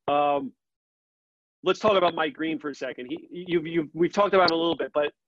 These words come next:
I, I love him because he's got, he's one of those New York City guards. He's got that swagger about him in his game that I,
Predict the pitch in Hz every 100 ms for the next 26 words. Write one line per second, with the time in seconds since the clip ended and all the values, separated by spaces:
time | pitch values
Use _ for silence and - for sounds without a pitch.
0 | _ 135 143 165 165 175 175 151 156 139
1 | 143 160 156 160 143 175 160 131 147 147
2 | - 147 143 123 _ _ 127 127 123 127
3 | - 117 123 147 147 127 - - 135 135
4 | 131 127 117 123 127 123 120 110 - 123
5 | 120 117